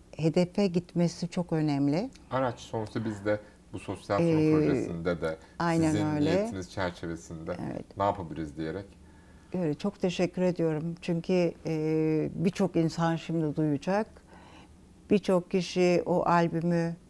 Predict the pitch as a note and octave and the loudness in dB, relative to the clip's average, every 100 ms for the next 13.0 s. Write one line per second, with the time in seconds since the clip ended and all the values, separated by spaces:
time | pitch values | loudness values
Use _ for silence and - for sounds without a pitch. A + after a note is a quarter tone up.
0 | - - - - D#3+ E3+ D#3+ E3 D#3+ - | -20 -20 -20 -2 2 2 2 2 0 -2
1 | D#3 D3 C#3+ D3 - D#3+ E3 E3 E3+ E3 | -2 -2 -2 -4 0 2 2 0 0 0
2 | E3 - F3 E3+ E3 D#3 D#3+ D#3 D3+ D#3+ | -4 -4 -2 0 -2 -2 -2 -2 -2 -2
3 | D3+ - - - - - - - G1+ - | -4 -10 -20 -20 -20 -20 -20 -20 -20 -18
4 | - A#2 C3 - - D#3+ D#3+ F3 A3+ B3+ | -10 -8 -8 -8 0 2 2 2 2 0
5 | - - - E3+ F3 F3 F3 - F3 E3+ | -4 -12 -8 -4 0 0 0 -2 -4 -4
6 | F3+ - D#3+ D#3 D#3 D#3 D3 C#3 G#3+ - | -6 -2 0 0 0 -2 -2 -2 -4 -4
7 | - - - - - - - - - - | -16 -18 -20 -20 -20 -20 -20 -20 -20 -20
8 | - - E3 E3+ D#3+ F3 F#3 F#3+ G#3 G#3+ | -20 -10 -4 0 2 4 4 4 4 2
9 | - A3+ A3+ F#3+ - F3+ F3+ E3 C#3+ C#3 | -2 -4 -2 -4 -4 -4 -2 -2 0 -2
10 | G3 D4 - - - - - - - - | -2 -4 -8 -20 -20 -20 -20 -20 -20 -20
11 | - - - - - - - - C3+ C#3+ | -20 -20 -20 -20 -20 -20 -16 -12 -8 -6
12 | C#3+ - - E3+ E3+ F3 F3+ F#3 F3+ | -4 -4 0 0 0 -2 0 -2 -2